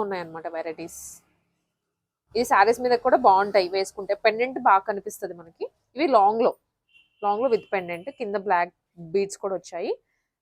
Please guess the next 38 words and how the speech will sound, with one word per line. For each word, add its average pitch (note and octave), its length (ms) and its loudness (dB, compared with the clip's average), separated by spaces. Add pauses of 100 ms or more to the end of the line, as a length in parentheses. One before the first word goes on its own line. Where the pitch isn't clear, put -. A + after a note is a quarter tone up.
As G3+ 200 4
it - 120 -10
is G#3+ 60 -10 (120)
గోల్డ్‌లో A#3 400 8
ఎలా G#3+ 120 2 (100)
మనకి G3+ 260 -10
ప్యాటర్న్స్ G3 420 -2
ఉంటాయో G3 320 -2 (200)
అలానే F#3+ 300 0 (380)
ఇది A3+ 140 -6 (100)
ప్లెయిన్ A#3+ 400 4 (140)
బీడ్స్ A3 320 -4 (720)
with, - 160 -4 (140)
uh, E3+ 160 -2 (220)
లాకెట్. - 340 -2 (840)
ఇవన్నీ A#3 320 -2
ఫోర్ G3 200 0
హండ్రెడ్ D#3+ 280 -8
అండి. C#3+ 160 -20 (880)
స్టోన్ C4+ 300 2
క్వాలిటీస్ A#3 420 6
కూడా C4+ 180 4
మంచిగా G#3+ 360 2
యూజ్ A#3 200 0
చేస్తారు. A3+ 400 2 (120)
So D4 60 -6 (100)
మీకు G#3+ 220 0
ఏ-, G3 280 -6
యూజ్ B3 220 2
చేసే B3 260 0
కొద్ది A#3 200 0
కూడా C4 200 -2
మరీ G#3 220 -4
త్వరగా G3+ 300 2 (120)
షేడ్ G3 240 -2
అవ్వడం F#3+ 280 -4
కానీ F#3 160 -4
అట్లా F3 160 -12